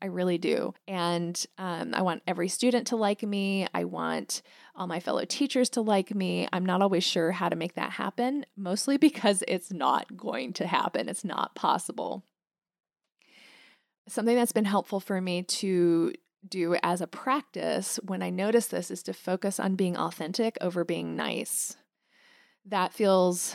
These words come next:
like the way that I can approach this with the most integrity. And when we are authentic, we do turn off a few more people than if we're being nice. But I think that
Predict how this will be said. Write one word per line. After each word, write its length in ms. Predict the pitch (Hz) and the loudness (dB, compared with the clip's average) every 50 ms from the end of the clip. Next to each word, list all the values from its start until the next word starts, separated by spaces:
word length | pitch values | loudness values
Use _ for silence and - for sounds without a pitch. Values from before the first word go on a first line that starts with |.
| - - - - - _ | -10 -14 -18 -20 -20 _
like 560 | 190 190 185 175 165 170 - - - - _ _ _ _ _ _ _ _ - | -12 -8 -6 -4 -4 -6 -6 -10 -18 -20 _ _ _ _ _ _ _ _ -8
the 140 | - 196 | -6 -6
way 320 | 190 175 190 180 175 175 180 | -4 0 2 4 4 4 6
that 140 | 180 180 170 | 6 4 4
I 100 | 165 175 | 4 2
can 160 | - 170 165 | 0 -4 -6
approach 580 | - - - - - 170 165 - - - - | -8 -10 -12 -8 -4 -2 -2 -2 -2 -4 -4
this 380 | - - 160 180 - - - - - | -4 -4 -4 -4 -2 -4 -4 -4 -4
with 280 | 185 175 175 - - _ _ | -4 -6 -6 -8 -16 _ _
the 80 | 180 | -10
most 240 | 175 165 170 - - | -6 -6 -4 -4 -4
integrity. 560 | 196 180 - - - - - - - - 196 - _ _ _ _ _ _ _ _ _ _ _ _ _ _ _ _ | -6 -4 -6 -6 -6 -6 -6 -6 -8 -8 -12 -16 _ _ _ _ _ _ _ _ _ _ _ _ _ _ _ _
And 360 | 202 214 214 214 220 214 214 - 202 190 | -6 -4 -2 0 0 0 -2 -4 -4 -2
when 200 | 202 185 190 202 | -2 0 2 4
we 140 | 233 254 247 | 4 2 4
are 160 | - 220 202 | 4 4 4
authentic, 560 | 196 208 - 190 175 180 - 185 175 175 - | 4 4 2 0 -2 0 2 0 0 0 -2
we 220 | - 196 220 226 214 | -4 -4 -4 -4 -4
do 320 | - 233 226 233 247 254 | -2 0 0 2 2 0
turn 260 | - - - 220 214 | 0 -2 -2 0 0
off 200 | 196 190 202 - | 0 0 0 0
a 140 | - 202 196 | -2 -2 -2
few 360 | - - - - 208 208 220 | -2 -6 -8 -4 -2 -2 0
more 180 | 220 220 214 - | 0 0 0 0
people 480 | - - 165 - - 180 190 226 254 | 0 -2 -4 -2 0 0 2 2 2
than 180 | 240 220 180 175 | 0 0 -2 -2
if 140 | 170 - - | -4 -2 0
we're 80 | 175 170 | 0 0
being 260 | - 185 175 180 170 | 0 0 -2 -2 -2
nice. 460 | 175 175 170 185 220 285 - - - - - - - - - - - - _ - | -2 -2 -2 -2 -2 -2 -4 -6 -12 -16 -18 -20 -20 -20 -20 -20 -20 -18 _ -6
But 80 | 214 | -4
I 80 | 202 196 | -4 -4
think 320 | - 202 196 202 - 208 - | -4 -4 -6 -4 -6 -2 0
that 300 | 202 185 180 180 - | 4 4 4 4 2